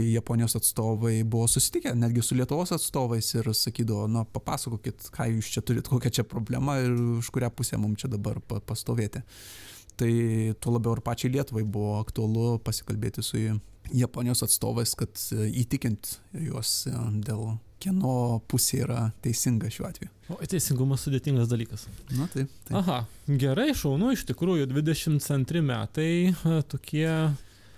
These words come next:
Speaker 2: iškart reikšmingi. Nuo pat pradžių
Speaker 1: Mhm.
Speaker 2: galim uždėti,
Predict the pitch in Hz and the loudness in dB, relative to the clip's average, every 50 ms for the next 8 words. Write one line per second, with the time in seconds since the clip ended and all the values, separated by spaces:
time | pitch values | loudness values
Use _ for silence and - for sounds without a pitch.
0 | - - - - - 165 - - - - 196 220 - - 175 170 170 165 - - | -20 -20 -20 -4 -2 -2 -2 0 0 0 0 0 2 2 2 4 4 2 0 0
1 | - 196 202 196 170 143 123 117 120 120 110 - - - - 143 139 131 - 151 | 2 4 6 6 6 4 4 2 0 0 -2 -4 -8 -6 -2 -2 0 0 0 -2
2 | - - - 143 135 123 131 151 160 156 143 131 123 127 131 131 131 131 131 123 | -2 0 0 0 2 2 2 2 2 4 2 2 2 2 2 2 2 2 2 2
3 | 123 117 120 123 131 127 123 - | 2 2 2 0 0 0 0 -2